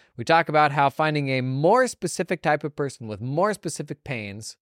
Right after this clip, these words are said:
will feel the pains that you solve for more acutely.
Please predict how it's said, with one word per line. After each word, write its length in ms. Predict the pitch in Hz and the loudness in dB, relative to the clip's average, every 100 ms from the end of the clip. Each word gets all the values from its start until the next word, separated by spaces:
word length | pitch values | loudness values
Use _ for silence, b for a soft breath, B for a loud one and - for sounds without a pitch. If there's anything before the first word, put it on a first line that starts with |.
| _ | _
will 180 | 135 156 | 2 2
feel 400 | 151 - 233 226 | 2 -2 2 2
the 120 | 190 | 2
pains 460 | 151 185 214 214 170 | -2 -4 -4 -2 0
that 220 | 170 165 | 0 0
you 320 | 180 196 311 | -2 0 2
solve 460 | 285 - 165 139 127 | 2 2 4 4 2
for 320 | - 147 143 | 0 2 2
more 340 | 139 180 208 - | 2 0 0 -2
acutely. 800 | 151 - 269 294 135 101 - | -12 -6 -4 -4 -6 -12 -14